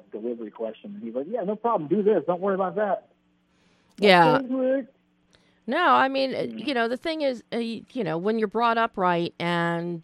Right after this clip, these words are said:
Speaker 2: you know, his dad was an amazing guy. So,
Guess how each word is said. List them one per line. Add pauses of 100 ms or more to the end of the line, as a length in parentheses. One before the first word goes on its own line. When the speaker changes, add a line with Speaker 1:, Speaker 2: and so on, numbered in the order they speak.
Speaker 2:
you
know,
his
dad
was
an
amazing
guy. (540)
So,